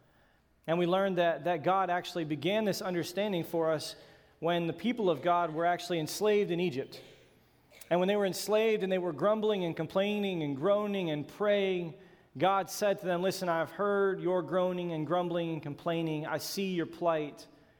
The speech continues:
I'm coming to rescue you." And so there established this incredible event that became an understanding later on that turned into what we call Passover, where God asked his people to slaughter a lamb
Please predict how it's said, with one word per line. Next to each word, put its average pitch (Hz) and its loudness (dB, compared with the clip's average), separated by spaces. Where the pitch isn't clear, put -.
I'm 147 0
coming 170 -2
to 151 -6
rescue 147 -2
you." 139 -4
And 165 0
so 170 2
there 202 4
established 185 0
this 180 0
incredible 190 0
event 170 0
that 175 0
became 185 -2
an 180 0
understanding 175 -2
later 165 -2
on 156 -2
that 147 -8
turned 160 -6
into 143 -4
what 147 -4
we 147 -8
call 143 -4
Passover, 131 -6
where 180 2
God 175 2
asked 170 -2
his 165 -6
people 165 -2
to 175 2
slaughter 190 0
a 175 0
lamb 156 -2